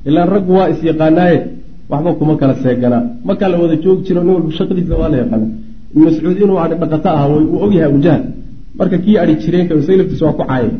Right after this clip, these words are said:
Yacni reer baadiyaha caadi waxa u ah. Carabtana saasay ahaan jireen. Geeleyda dadka ugu faham badan. Geeleyda. Adhileyda iyo lo'leyda waa la yeesaa laftooda. Qaybaha la yeesay ku jira. Saas weeyaan. Waa meelaha ay isaga dhow yihiin Soomaalida caadadoodii iyo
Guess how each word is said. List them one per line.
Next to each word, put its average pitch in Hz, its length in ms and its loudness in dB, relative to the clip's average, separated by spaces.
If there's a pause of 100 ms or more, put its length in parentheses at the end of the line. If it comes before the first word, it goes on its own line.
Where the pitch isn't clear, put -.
(480)
Yacni 139 240 -4
reer 151 140 2
baadiyaha 156 480 2
caadi 165 220 -4
waxa 139 200 2
u 165 80 4
ah. 120 140 0
Carabtana 196 360 0
saasay 180 280 0
ahaan 143 160 2
jireen. 147 220 -2 (540)
Geeleyda 208 480 6
dadka 180 240 0
ugu 196 140 0
faham 139 220 2
badan. 117 200 0 (640)
Geeleyda. 151 400 4 (460)
Adhileyda 208 520 6
iyo 185 220 4
lo'leyda 185 500 4
waa 160 220 4
la 143 100 2
yeesaa 127 360 2
laftooda. 127 380 0 (440)
Qaybaha 160 340 2
la 143 100 2
yeesay 127 240 2
ku 117 120 0
jira. 92 220 -6 (460)
Saas 131 220 -2
weeyaan. 104 260 -4 (1300)
Waa 135 140 0
meelaha 190 340 4
ay 170 140 2
isaga 170 340 0
dhow 175 140 0
yihiin 156 220 4
Soomaalida 151 440 0
caadadoodii 151 540 0
iyo - 120 0